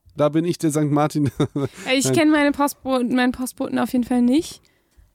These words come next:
Speaker 2: Äh, wenn ich aber mir Pakete bestelle, dann laufe ich immer entgegen, <laughs> weil ich so weit oben wohne.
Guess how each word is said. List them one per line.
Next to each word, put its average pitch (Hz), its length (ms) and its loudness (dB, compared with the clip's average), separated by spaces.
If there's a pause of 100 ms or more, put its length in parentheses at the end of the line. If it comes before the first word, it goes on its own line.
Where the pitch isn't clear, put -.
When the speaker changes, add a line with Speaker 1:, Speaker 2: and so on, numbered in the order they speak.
(100)
Speaker 2:
Äh, 247 140 -2
wenn 254 140 2
ich - 160 -4
aber 247 140 2
mir 254 120 2
Pakete 262 400 -2
bestelle, 254 400 0
dann 247 140 2
laufe 247 240 0
ich - 80 -6
immer 254 160 0
entgegen, 233 600 2
<laughs> - 0 -
weil 233 140 2
ich - 220 -6
so - 220 -2 (140)
weit 240 180 -6
oben 247 420 0
wohne. 117 640 -2